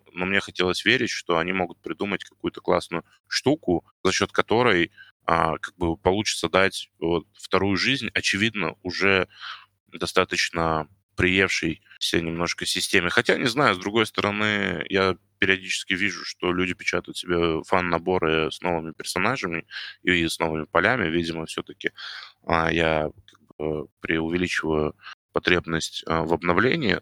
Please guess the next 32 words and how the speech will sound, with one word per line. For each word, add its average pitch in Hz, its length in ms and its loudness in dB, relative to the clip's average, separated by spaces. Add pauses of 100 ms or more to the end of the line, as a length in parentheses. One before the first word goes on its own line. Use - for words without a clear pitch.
но 95 160 0
мне 120 180 0
кажется, - 400 0
что, 87 400 -2
в - 80 -14
принципе, - 520 -2 (540)
а, 82 360 -4
сама 87 540 2 (560)
система - 500 0
Unmatched, 87 320 -2
она 85 180 -2
уже 82 140 -8
тоже 80 260 -10
немножко 78 360 -12
поднадоела, 92 640 0
вот, 82 260 -2
она 90 200 0
вообще 87 260 -2
не 90 80 -4
предлагает 78 460 -4
уже 78 160 -14
как - 160 -20
будто 80 220 -14
ничего 78 280 -10
нового. 104 360 -2
Еще - 200 -2
к - 80 -6
тому 90 220 -2
же 85 160 0
герои 87 380 -2
в 98 80 -2
этой - 280 -2